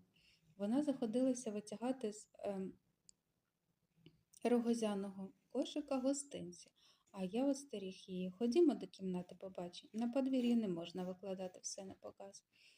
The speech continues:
Маринка дістала щось загорнуте в білу хустинку, поволеньки, обережно розгорнула на столі, торжествуючи зиркнула на мене. "Ну як? Це ж тобі".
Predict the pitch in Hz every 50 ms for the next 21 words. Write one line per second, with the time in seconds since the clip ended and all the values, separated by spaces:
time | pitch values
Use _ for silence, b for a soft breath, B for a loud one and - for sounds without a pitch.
0 | b b b b b b - 208 208 240 320 381 370 - 277 226 220 214 - _
1 | - 240 269 302 302 285 277 269 - - - - 247 277 277 - 196 196 196 208
2 | 233 240 240 226 220 214 - 202 190 190 - 202 202 214 226 226 233 - 214 -
3 | - - - 180 185 185 180 - - _ _ _ _ _ - 247 285 277 226 190
4 | 185 190 196 196 196 202 202 - - - - 233 240 233 285 233 196 185 185 185
5 | 196 190 196 190 208 196 196 196 190 185 185 185 196 240 277 285 269 247 240 240
6 | - - 214 196 185 180 185 185 b b b b b b b _ - 196 190 185
7 | 185 180 180 180 - - 175 170 175 214 269 277 - - 240 220 - 180 175 175
8 | - _ - 208 208 208 208 208 202 196 185 175 180 180 185 - _ _ _ -
9 | 202 233 277 - - 190 190 - _ _ _ _ _ _ _ _ - - - 185
10 | - - - 220 262 254 254 233 226